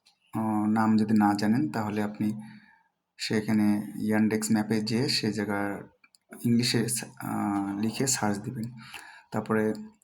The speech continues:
সার্চ দেওয়ার পরে আপনি, আহ, সেই জায়গার মেট্রোটা আপনি দেখতে পাবেন। ওর পাশাপাশি খুঁজবেন যে কোন মেট্রোটা আপনি যেখানে যাচ্ছেন সেই এলাকায় অবস্থিত।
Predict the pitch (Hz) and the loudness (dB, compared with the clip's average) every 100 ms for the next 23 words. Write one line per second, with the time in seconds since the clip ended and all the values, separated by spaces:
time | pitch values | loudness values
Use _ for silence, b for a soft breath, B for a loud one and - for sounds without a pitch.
0 | _ - - 110 104 107 104 113 110 - | _ -4 2 2 4 2 2 0 0 0
1 | - b b b b b _ - - - | -8 b b b b b _ -8 -8 -4
2 | 104 101 101 104 - _ - 101 95 92 | -2 -2 -4 -10 -18 _ -8 -4 -4 -4
3 | 92 - 113 104 101 98 98 101 110 110 | -6 -2 0 0 0 0 -2 2 2 0
4 | 123 117 110 107 107 107 104 101 - _ | -2 0 0 0 0 0 0 -2 -8 _
5 | _ 117 123 107 101 101 104 107 - - | _ -6 -4 -4 -4 -4 -6 -8 -16 -10
6 | 113 - - _ _ _ _ 120 120 123 | -10 -10 -20 _ _ _ _ -4 -2 0
7 | 120 - 123 131 117 123 110 110 131 123 | 0 -2 -2 0 2 4 4 4 4 6
8 | 117 110 113 107 104 101 101 104 101 101 | 6 4 0 0 0 -2 -2 0 0 -2
9 | B B B B B 110 110 113 110 110 | B B B B B -6 2 4 4 4
10 | 123 123 117 110 110 107 107 101 110 127 | 2 2 2 2 2 -2 -2 -4 -6 -12
11 | b b b _ 113 110 - - 107 | b b b _ -4 -2 -2 -4 -6